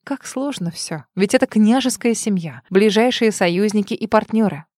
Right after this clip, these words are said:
Как теперь признать родство и не уронить достоинство женщин, да и своего тоже, Радомир не знал.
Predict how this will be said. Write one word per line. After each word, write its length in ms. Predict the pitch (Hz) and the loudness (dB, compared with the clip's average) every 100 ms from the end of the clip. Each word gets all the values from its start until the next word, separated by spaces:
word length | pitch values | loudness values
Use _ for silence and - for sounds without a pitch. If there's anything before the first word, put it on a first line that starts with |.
| _ | _
Как 300 | 269 269 - | 2 2 0
теперь 360 | 202 190 165 | -6 -2 -4
признать 500 | 160 170 175 208 208 | -2 -2 0 0 0
родство 460 | 190 175 - 196 214 | -2 -2 -2 0 0
и 180 | - 196 | 0 -2
не 260 | 185 226 | -2 -2
уронить 500 | 269 254 233 233 214 165 | 0 0 0 -2 -4 -4
достоинство 760 | 156 151 202 220 185 170 165 | -6 -4 -4 -2 -4 -4 -6
женщин, 540 | 160 220 247 - 156 - - | -2 -4 -4 -8 -10 -12 -6
да 140 | 190 | -2
и 100 | 185 | -2
своего 480 | - 170 170 160 156 | -2 -6 -4 0 -2
тоже, 420 | - 139 143 - _ | -2 -8 -8 -16 _
Радомир 500 | 202 214 233 208 202 | -8 -6 -6 -4 -4
не 140 | 185 170 | -4 -4
знал. 400 | 165 143 151 | -6 -8 -12